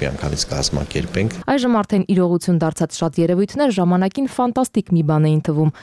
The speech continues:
Speaker 2: Որոշներն էլ մինչև հայտնագործվելը նկարագրվել են ֆանտաստ գրողների վեպերում։ Արդյոք Ստարմուսը նաև գիտաֆանտաստիկայով զբաղվող գրողների, սցենարիստների կամ ռեժիսորների է հյուրընկալելու։
Speaker 1: Այո, մենք հրավիրել ենք ֆանտաստիկայով զբաղվող, ը,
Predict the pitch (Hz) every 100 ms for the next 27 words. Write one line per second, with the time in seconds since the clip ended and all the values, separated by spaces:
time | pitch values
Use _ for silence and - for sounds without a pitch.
0 | - - 170 170 - 196 208 190 170 165
1 | 170 175 165 185 185 208 190 - 269 202
2 | 165 170 160 156 151 156 180 180 - 165
3 | 156 156 - 170 170 170 175 160 147 151
4 | - 147 151 - - - - 156 - 262
5 | - 165 165 208 226 185 170 175 170 165
6 | 180 170 175 170 175 - 180 185 180 170
7 | 160 165 151 147 156 175 180 196 226 247
8 | - - - - 180 165 160 - 160 175
9 | 180 175 - 185 175 190 208 202 220 240
10 | 185 165 151 147 147 143 143 143 - _
11 | 110 - 101 95 90 190 - - 87 95
12 | 90 85 82 - 80 78 80 - 78 73
13 | 80 78 80 80 76 80 80 78 - 85